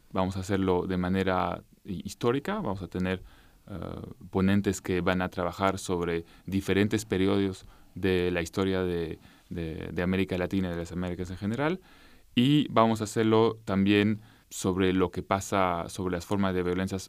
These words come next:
actuales, y intentando comprender la violencia que viene del narco, por ejemplo, o de las cor-, organizaciones criminales, para ser más precisos. Puede ser también, eh,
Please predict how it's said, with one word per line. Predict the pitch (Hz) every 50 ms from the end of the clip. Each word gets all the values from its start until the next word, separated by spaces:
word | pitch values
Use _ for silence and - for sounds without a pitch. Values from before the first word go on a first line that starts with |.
| _ -
actuales, | - 92 - - - 147 135 139 147 180 196 - - - _ _ - - - - - - _ -
y | - 117 123 127 131 113 - -
intentando | - 123 107 104 110 104 104 95 120 117 113 113 113 113 113 110 110 -
comprender | 110 98 98 98 95 95 95 98 98 104 104 - - - - - _ - - -
la | - 92 90 90 90 85
violencia | 85 92 92 92 95 95 98 98 - 104 95 95 95 - - _ _ _ _ -
que | - 92
viene | 92 98 92 92 92 92 85
del | 87 92 92 92
narco, | 98 104 117 120 - 131
por | - 127 127
ejemplo, | 123 135 135 127 143 139
o | 127 107
de | 92
las | 87 85 -
cor-, | - 92 -
organizaciones | - 98 92 87 90 87 87 - 104 104 101 - -
criminales, | - 107 95 95 92 95 101 113 139 175 196 - - - -
para | - 101 95
ser | - 98
más | 101 104 101 -
precisos. | - 104 101 123 120 117 - 151 151 - _ - - - - - - - - _ _ - -
Puede | - 107 101 101
ser | - 107 104
también, | - 104 98 98 98 98 98 98 98 101 - -
eh, | - 98 90 87 85 82